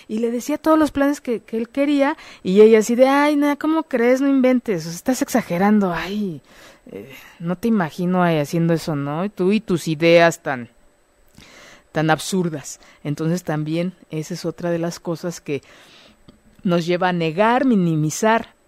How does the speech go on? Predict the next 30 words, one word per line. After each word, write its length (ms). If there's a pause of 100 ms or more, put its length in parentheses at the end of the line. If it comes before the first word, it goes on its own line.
(120)
reprimir, 720 (640)
descalificar 1000 (640)
los 200
sentimientos 800
y 100
los 220
pensamientos 680
del 160
otro, 260 (460)
¿no? 260 (280)
Para 180
todos, 400
pa-, 200
para, 300
por 140
ahí 160 (160)
Pau 240
no-, 160
no-, 160
nos 240
está 200
viendo, 580
Karina 420
Morales, 340
ay, 200
un 100
saludo 300
a 40
mi 140
prima, 340